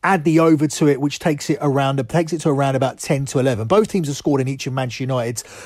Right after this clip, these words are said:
last six competitive away games. Both teams have scored in four of Leipzig's last five in all competitions.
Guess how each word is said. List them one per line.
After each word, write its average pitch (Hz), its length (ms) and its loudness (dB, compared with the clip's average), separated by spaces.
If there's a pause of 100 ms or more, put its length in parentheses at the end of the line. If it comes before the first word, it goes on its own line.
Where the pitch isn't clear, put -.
(100)
last 151 260 4
six 151 240 -2
competitive 120 500 -2
away 165 280 2
games. 175 280 2
Both 160 160 2
teams 143 220 -2
have 127 100 -8
scored 135 220 0
in 123 100 -4
four 240 260 6
of 170 60 2
Leipzig's 143 480 -4
last 120 260 -4
five 131 240 0
in 123 80 -4
all 117 120 -4
competitions. 151 640 -2